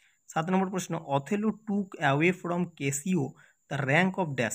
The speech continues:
মানে অথেলোকে, আহ, অথেলো took away the from Cassio the rank of dash, মানে অথেলো, উম, কো-, মানে অথেলো লে-, লে-, মানে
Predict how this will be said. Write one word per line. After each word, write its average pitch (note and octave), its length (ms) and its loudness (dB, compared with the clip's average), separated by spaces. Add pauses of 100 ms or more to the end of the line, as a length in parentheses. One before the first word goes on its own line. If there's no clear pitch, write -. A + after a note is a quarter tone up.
মানে C#3 320 -2
অথেলোকে, G3 1000 0
আহ, C#3 360 4
অথেলো E3 600 2 (960)
took F#3 120 4
away G3 220 8
the G#3+ 100 4
from F#3 420 -2
Cassio D#3+ 460 0 (560)
the D3+ 120 2
rank D#3+ 260 4
of E3 120 -2
dash, B2 180 0
মানে D3 120 -4
অথেলো, F#3 500 4 (680)
উম, C#3+ 240 -2
কো-, E3+ 240 -2
মানে C#3+ 220 0
অথেলো C3 280 -2
লে-, D3 280 4
লে-, C3+ 280 2
মানে B2+ 180 -4